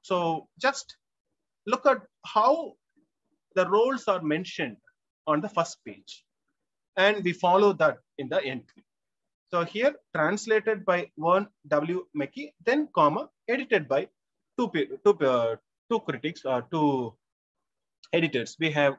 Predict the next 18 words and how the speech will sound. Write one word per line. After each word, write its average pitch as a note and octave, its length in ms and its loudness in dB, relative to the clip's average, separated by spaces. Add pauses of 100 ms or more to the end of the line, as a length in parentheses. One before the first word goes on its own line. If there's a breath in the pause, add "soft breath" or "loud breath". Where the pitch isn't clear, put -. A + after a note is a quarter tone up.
Carl F3+ 260 4
Emerson C#3+ 460 -2 (160)
and D3 200 -4 (140)
Michael C3+ 320 -2
Hallquist. - 680 -16 (720)
And F#3+ 500 4
pay G#3 100 4
attention F#3+ 520 0
to D3+ 300 0
the C#3+ 100 0
entries, D3+ 440 -2
because F3 480 0 (560)
here C4+ 160 2
I'm A3+ 220 2
not G3 260 -2
just A3 240 -4
talking E3 360 0
about D3+ 380 4